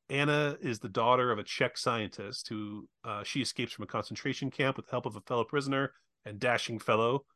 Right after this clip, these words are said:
uh, named Carl, played by, uh, Paul Henreid, and is reunited with her father in the U K. But Carl is a Gestapo agent. The entire escape was staged to lead the Nazis to him, and they, they capture both of them, take them back to Germany,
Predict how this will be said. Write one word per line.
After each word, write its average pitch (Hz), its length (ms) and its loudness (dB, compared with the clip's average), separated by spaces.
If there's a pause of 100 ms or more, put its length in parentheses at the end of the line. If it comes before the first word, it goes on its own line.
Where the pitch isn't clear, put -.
(300)
uh, 101 180 -2
named 98 240 -8
Carl, 135 420 6
played 104 220 -6
by, 98 220 -6 (360)
uh, - 180 -6 (100)
Paul - 240 -10
Henreid, 139 380 0 (600)
and 123 260 -2
is 123 360 -6
reunited 131 540 4
with 123 80 -2
her 120 60 2
father 120 300 2
in 110 60 0
the 107 80 -2
U 107 120 -4
K. 123 380 0 (240)
But - 480 6 (800)
Carl 190 340 10
is 151 60 6
a 143 40 2
Gestapo 143 580 6
agent. 131 320 6
The 127 80 2
entire 147 320 4
escape - 320 2
was - 100 -4
staged 143 600 0
to 135 80 -6
lead 139 260 0
the 123 80 0
Nazis 123 460 4
to 113 80 -6
him, 107 180 0
and 104 100 -2
they, 110 120 -2 (600)
they 113 160 -6
capture 156 360 2
both 135 220 4
of 135 60 0
them, 131 100 2
take - 220 -4
them 156 100 0
back 139 180 2
to 135 60 -4
Germany, 123 560 2